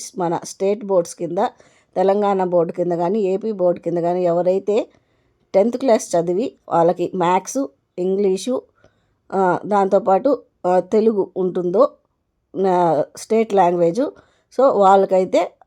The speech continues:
అప్లై అయితే చేసుకోవచ్చును. నోటిఫికేషన్‌లోనే ఇచ్చారు. తెలుగు సబ్జెక్టు పదవ తరగతిలో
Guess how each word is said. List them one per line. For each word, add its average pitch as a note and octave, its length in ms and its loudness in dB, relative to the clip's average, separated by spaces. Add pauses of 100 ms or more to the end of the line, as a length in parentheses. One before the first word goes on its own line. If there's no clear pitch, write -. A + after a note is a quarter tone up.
అప్లై F#3 320 2
అయితే F3+ 360 0
చేసుకోవచ్చును. D3+ 720 -4 (1400)
నోటిఫికేషన్‌లోనే B3 960 6
ఇచ్చారు. F#3 420 2 (160)
తెలుగు A3+ 260 2
సబ్జెక్టు G#3 540 0 (100)
పదవ G#3 280 4
తరగతిలో F#3+ 600 2